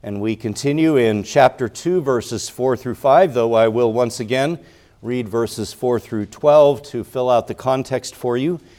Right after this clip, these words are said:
But let's, uh, take it up in verse four of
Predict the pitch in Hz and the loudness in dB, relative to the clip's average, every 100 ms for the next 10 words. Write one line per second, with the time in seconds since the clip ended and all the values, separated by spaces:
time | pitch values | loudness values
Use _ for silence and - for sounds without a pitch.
0 | _ _ _ _ 110 139 147 - - 117 | _ _ _ _ 2 4 4 0 0 0
1 | - 147 147 143 143 131 113 110 120 - | 4 2 6 6 6 4 0 0 0 -2
2 | - - 131 156 175 113 92 - | -10 -8 0 2 2 0 -2 -10